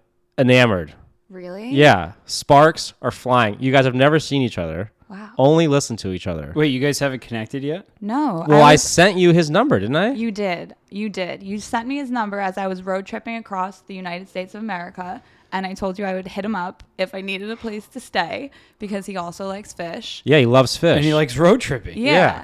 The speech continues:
Speaker 1: and
Speaker 2: And
Speaker 1: driving
Speaker 2: I'm
Speaker 1: long
Speaker 2: s-,
Speaker 1: distances.
Speaker 2: and I'm sitting here after a six-day road trip in a fish shirt
Speaker 1: You are.
Speaker 2: talking about Paul.
Speaker 1: Yeah.
Speaker 2: So I kind of feel like, "Paul,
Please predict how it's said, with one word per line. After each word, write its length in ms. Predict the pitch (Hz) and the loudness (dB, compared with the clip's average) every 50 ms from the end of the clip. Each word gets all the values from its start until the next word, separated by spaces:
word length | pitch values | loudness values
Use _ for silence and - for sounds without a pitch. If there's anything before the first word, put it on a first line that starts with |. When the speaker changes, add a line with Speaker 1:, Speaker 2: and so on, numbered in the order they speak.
| - - | -12 -8
Speaker 1:
and 140 | 135 120 120 | -6 -4 0
Speaker 2:
And 0 | |
Speaker 1:
driving 400 | - 123 117 120 123 - - 139 | 2 4 6 6 6 6 6 6
Speaker 2:
I'm 60 | 135 139 | 8 8
Speaker 1:
long 140 | 135 139 | 8 6
Speaker 2:
s-, 60 | 135 131 | 6 6
Speaker 1:
distances. 440 | 156 170 - - 120 - - 104 | 4 4 4 2 -4 -2 2 2
Speaker 2:
and 120 | 226 220 226 | 4 4 4
I'm 280 | 233 240 247 262 277 | 4 2 2 0 -4
sitting 380 | 262 - 285 294 294 311 294 277 | -6 -8 -12 -10 -8 -6 -4 -4
here 180 | 240 233 214 208 | -4 -2 -2 0
after 420 | 208 208 202 214 214 - 226 214 214 | 0 0 -2 -4 -4 -6 -4 -4 -2
a 160 | 202 208 220 | -4 -4 -6
six-day 640 | 202 - - - 220 208 - - - - 214 202 190 | -10 -12 -16 -16 -16 -16 -16 -18 -10 -6 -6 -6 -4
road 280 | 185 208 220 233 233 | -4 -6 -6 -6 -6
trip 300 | - - 185 175 175 - | -8 -8 -8 -8 -8 -10
in 160 | - 196 196 190 | -10 -10 -10 -10
a 80 | - | -10
fish 240 | - - 247 254 - | -10 -8 -8 -8 -8
shirt 340 | - - 185 165 165 165 135 | -10 -8 -6 -6 -6 -2 0
Speaker 1:
You 140 | 123 123 143 | 4 6 8
are. 180 | 165 165 107 | 8 8 8
Speaker 2:
talking 480 | 87 - 247 254 - - 208 180 170 170 | 6 2 0 0 -2 -6 -12 -12 -10 -8
about 340 | 175 180 170 165 165 - _ | -4 -4 -4 -6 -8 -14 _
Paul. 460 | - 220 180 165 - - - - _ - | -14 -12 -12 -12 -14 -14 -20 -18 _ -2
Speaker 1:
Yeah. 340 | 127 139 170 180 160 214 | 2 4 4 4 4 2
Speaker 2:
So 0 | 208 | 0
I 140 | 196 196 202 | -4 -6 -10
kind 460 | _ - - - 277 294 294 277 262 254 | _ -18 -10 -8 -4 -4 -2 -2 -4 -4
of 80 | 240 | -6
feel 200 | - 262 240 226 | -10 -8 -6 -6
like, 280 | 220 208 208 208 _ - | -6 -6 -8 -10 _ -12
"Paul, 760 | - - 277 311 320 269 240 220 214 214 208 202 226 220 | -10 -6 -4 -2 0 0 2 2 2 0 0 -2 -6 -10